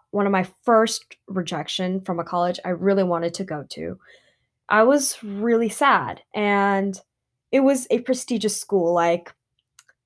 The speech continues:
it had a lot of good, um, like, it was a really good school for, like, the field I wanted to go in. And, um, it's just, like, ranked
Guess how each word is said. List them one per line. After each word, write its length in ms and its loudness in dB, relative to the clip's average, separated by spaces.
it 120 0
had 320 2
a 80 0
lot 280 0
of 200 -4
good, 420 2
um, 640 -4
like, 240 0
it 80 2
was 180 2
a 80 2
really 320 2
good 180 0
school 300 -4
for, 220 -2
like, 200 -2
the 80 -6
field 300 0
I 100 2
wanted 280 -2
to 40 0
go 240 2
in. 300 -2
And, 560 2
um, 600 -4
it's 240 0
just, 340 2
like, 280 -2
ranked 680 2